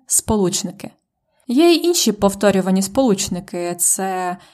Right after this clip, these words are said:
ні-ні, ані-ані, то-то, чи-чи,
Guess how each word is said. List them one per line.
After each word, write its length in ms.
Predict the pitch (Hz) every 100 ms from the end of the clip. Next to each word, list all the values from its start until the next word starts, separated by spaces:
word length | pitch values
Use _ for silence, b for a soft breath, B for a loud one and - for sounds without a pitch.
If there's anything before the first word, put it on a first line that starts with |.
| b b _
ні-ні, 840 | 208 240 262 214 185 190 220 226 240 _ _ _ _ _ -
ані-ані, 1080 | 220 226 269 269 190 180 185 202 220 226 - _ _ _ _ _ _ _
то-то, 680 | 285 311 302 - 190 196 208 208 _ _ _ _ _ _
чи-чи, 880 | - 240 262 254 - 180 175 180